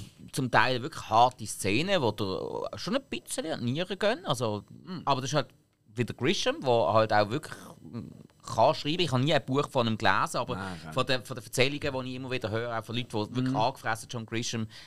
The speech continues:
Speaker 1: lesen,
Speaker 2: Ja, ja.
Speaker 1: ja, das,
Speaker 2: Ja.
Speaker 1: das merkst du so ein bisschen raus. Und eben,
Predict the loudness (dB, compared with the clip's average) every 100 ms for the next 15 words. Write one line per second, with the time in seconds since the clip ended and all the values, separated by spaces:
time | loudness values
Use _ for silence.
0 | 0 6 6 6 -2 -10 -8 -6 -2 2
1 | 2 0 -6 -8 -6 0 0 0 0 0
2 | 0 -2 -2 -2 -4 -8 -6 -2 0 0